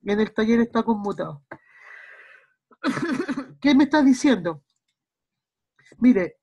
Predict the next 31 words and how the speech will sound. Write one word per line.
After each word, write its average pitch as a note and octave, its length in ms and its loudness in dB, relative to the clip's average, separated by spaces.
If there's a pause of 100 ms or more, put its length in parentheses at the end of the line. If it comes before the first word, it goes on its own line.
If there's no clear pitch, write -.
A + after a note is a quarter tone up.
en G#3 180 2
un A#3+ 140 6
lenguaje C4+ 840 2 (600)
común, C4+ 520 4 (1000)
est-, G#3+ 260 -6
estamos B3+ 380 0
diciendo A#3 360 2
lo A3+ 140 -2
siguiente: A3+ 580 -2
empiece B3 420 0
por A3 200 -2
donde A3 260 -2
yo G#3+ 120 -2
empiece C4+ 420 -2
a C4 40 0
sumar, D#4 380 -2 (640)
el G#3+ 160 -2
resultado A3 540 0
va A#3+ 60 4
a A#3 40 0
ser A3 160 -2
siempre B3 320 0
el G#3+ 80 -2
mismo. D3 400 -6 (720)
Si G#3+ 120 -2
yo C4+ 140 4
primero D4 380 4
sumo D4 400 2
A D4 100 4
más C#4+ 240 2
B F#3 320 -2